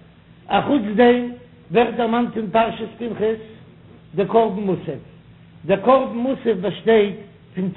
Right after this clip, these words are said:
צען קרבנות. איין פר, איין עגל, שבע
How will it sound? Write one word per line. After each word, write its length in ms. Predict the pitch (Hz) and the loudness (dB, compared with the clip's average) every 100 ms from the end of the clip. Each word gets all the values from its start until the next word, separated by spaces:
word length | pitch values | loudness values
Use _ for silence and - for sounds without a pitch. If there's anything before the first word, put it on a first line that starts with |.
| - | -2
צען 260 | 220 208 | -2 -2
קרבנות. 580 | 175 170 151 131 117 117 - - - - - - - - - | -4 -6 -4 -6 -8 -14 -20 -20 -20 -20 -20 -20 -20 -16 0
איין 260 | 214 240 180 - | 2 2 0 0
פר, 320 | 196 196 214 240 - - - - - - - - - | 2 2 0 -8 -16 -20 -20 -20 -20 -20 -20 -16 0
איין 280 | 226 233 196 - | 2 2 0 -2
עגל, 560 | 202 208 202 185 208 233 - - - - - - - - - 165 - - - - | 0 2 2 4 2 2 -4 -16 -20 -20 -20 -20 -20 -20 -16 -14 -14 -14 -10 -4
שבע 280 | 262 208 | -2 -2